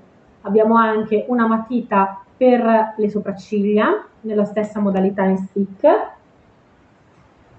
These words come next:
un profumo da borsetta del nostro Faraway, un profumo da dieci millilitri,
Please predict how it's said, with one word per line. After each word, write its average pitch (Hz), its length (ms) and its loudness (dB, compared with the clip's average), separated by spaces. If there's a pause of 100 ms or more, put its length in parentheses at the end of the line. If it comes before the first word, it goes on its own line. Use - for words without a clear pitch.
(1040)
un 294 200 4
profumo 269 460 2
da 233 120 2
borsetta 233 880 -2 (120)
del 226 220 0
nostro 214 520 0
Faraway, 208 880 2 (560)
un 196 120 -4
profumo 214 380 -2
da 208 120 4
dieci 220 340 -2
millilitri, 202 720 2